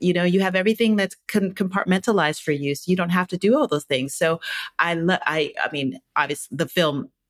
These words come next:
ultimately debunked that theory, but it's, it just kind of speaks exactly to what you're saying about hacking your mindset, because we'll either hack it in a way that makes us less human,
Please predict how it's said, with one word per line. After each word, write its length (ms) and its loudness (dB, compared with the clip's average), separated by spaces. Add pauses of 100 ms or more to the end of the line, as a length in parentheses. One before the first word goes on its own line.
ultimately 720 -2 (200)
debunked 500 -2
that 260 -4
theory, 540 0 (380)
but 340 0
it's, 240 -4
it 140 -4
just 240 -8
kind 220 -2
of 100 -4 (340)
speaks 380 -2
exactly 480 -2
to 140 -6
what 120 0
you're 100 0
saying 240 -2
about 260 -2 (100)
hacking 380 -4
your 100 0
mindset, 460 -4 (100)
because 480 0
we'll 180 2
either 240 4
hack 300 -2
it 100 4
in 100 2
a 60 0
way 240 4
that 180 0
makes 220 -2
us 140 -4
less 160 -2
human, 440 0